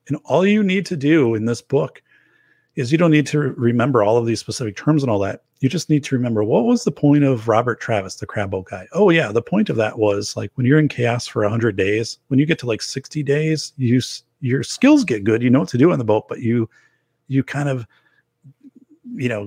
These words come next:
get a little brazen. Like, you, you just think you know it all, and then something catastrophic happens. Like, he said all four of his bosses were killed on the boat. So it's like, oh yeah, so there's this thing, like, you can, you get, when you're in chaos,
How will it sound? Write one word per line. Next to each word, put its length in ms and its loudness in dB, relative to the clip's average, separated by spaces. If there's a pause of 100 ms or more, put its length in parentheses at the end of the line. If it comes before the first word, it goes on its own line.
(240)
get 160 2
a 60 2
little 220 4
brazen. 480 0
Like, 180 -8
you, 100 0
you 220 -2
just 200 -6
think 180 0
you 80 2
know 240 4
it 60 2
all, 300 2
and 80 -4
then 120 -4
something 340 -6
catastrophic 640 -2
happens. 440 -12
Like, 200 -12
he 120 4
said 180 2
all 240 0
four 200 0
of 60 -4
his 120 -2
bosses 380 -2
were 100 -6
killed 440 0 (180)
on 140 -6
the 60 -4
boat. 300 -2 (960)
So 440 2
it's 200 -6
like, 300 -6 (360)
oh 100 2
yeah, 180 0
so 180 0
there's 180 4
this 160 -2
thing, 180 2
like, 220 -4
you 100 2
can, 260 -4
you 200 2
get, 260 0 (320)
when 160 2
you're 140 2
in 100 2
chaos, 640 -4